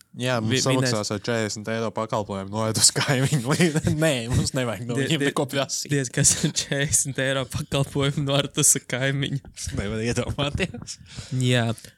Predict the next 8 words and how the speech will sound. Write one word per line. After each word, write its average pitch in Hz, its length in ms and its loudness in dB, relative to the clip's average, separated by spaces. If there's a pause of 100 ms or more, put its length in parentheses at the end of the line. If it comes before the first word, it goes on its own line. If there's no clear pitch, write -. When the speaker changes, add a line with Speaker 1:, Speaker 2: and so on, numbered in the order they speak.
(140)
Speaker 2:
U-, 131 520 -6 (200)
šodien 156 360 0
taču 117 160 -4
maratons 113 480 -2
bija. 113 160 2 (920)
Paldies 120 300 0
Dievam, 117 220 -2
neskrēju. 151 560 -4